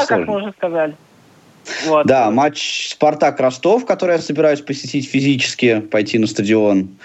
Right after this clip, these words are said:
Speaker 1: помёрзнуть там немного. Ну, уже последний раз в этом сезоне, потом уже только весной придётся
Speaker 2: Вот.
Speaker 1: ходить.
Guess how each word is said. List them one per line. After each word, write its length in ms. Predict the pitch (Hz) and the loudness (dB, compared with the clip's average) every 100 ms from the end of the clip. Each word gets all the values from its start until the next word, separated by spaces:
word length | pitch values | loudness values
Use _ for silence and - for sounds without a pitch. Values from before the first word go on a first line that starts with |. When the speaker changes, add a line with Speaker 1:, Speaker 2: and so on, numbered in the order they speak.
| - - | -18 -4
Speaker 1:
помёрзнуть 500 | 110 110 117 104 104 | 0 4 2 2 0
там 200 | 110 98 | 0 2
немного. 440 | 101 110 113 98 98 | 2 4 2 2 2
Ну, 160 | 123 | 2
уже 240 | 131 113 120 | 2 0 0
последний 400 | 123 127 113 117 | 0 -2 0 0
раз 200 | 104 - | 0 -2
в 40 | |
этом 260 | 95 87 82 | -8 -6 -8
сезоне, 640 | - 101 156 160 110 104 - - - | -6 0 2 2 2 -2 -8 -16 -8
потом 240 | 98 95 110 | -2 0 0
уже 280 | 104 101 | 2 0
только 280 | 95 107 98 | 2 -2 0
весной 480 | 98 101 98 82 73 | -4 -2 0 0 -2
придётся 360 | - 78 80 - | -4 -4 -2 -2
Speaker 2:
Вот. 80 | - | -2
Speaker 1:
ходить. 180 | 147 | -2